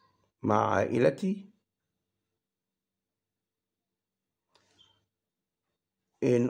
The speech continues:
our apartment. في شقتنا. كده خلصنا تيست تو.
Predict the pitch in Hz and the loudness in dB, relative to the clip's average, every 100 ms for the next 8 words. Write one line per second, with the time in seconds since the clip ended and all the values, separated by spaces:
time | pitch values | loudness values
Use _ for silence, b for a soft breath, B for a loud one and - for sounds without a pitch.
0 | - 135 120 117 117 131 135 - _ _ | 2 6 8 6 4 -2 -8 -20 _ _
1 | _ _ _ _ _ _ _ _ _ _ | _ _ _ _ _ _ _ _ _ _
2 | - 131 107 101 - 78 82 107 - - | -8 0 2 2 -2 -12 -12 -14 -18 -20
3 | - _ _ _ _ _ _ _ _ _ | -20 _ _ _ _ _ _ _ _ _
4 | _ _ _ _ - 117 - 104 - - | _ _ _ _ -6 -4 -4 -6 -2 -2
5 | 95 82 82 85 92 _ _ _ _ _ | -2 -4 -6 -6 -10 _ _ _ _ _
6 | _ _ _ _ _ _ _ _ _ _ | _ _ _ _ _ _ _ _ _ _
7 | _ _ _ _ _ _ _ _ _ - | _ _ _ _ _ _ _ _ _ 2
8 | 143 127 113 117 135 - 135 - - _ | 4 4 2 4 2 2 -2 -2 -14 _
9 | _ _ _ _ _ _ _ 123 113 117 | _ _ _ _ _ _ _ -4 -4 -6
10 | - 165 208 - | 2 4 4 0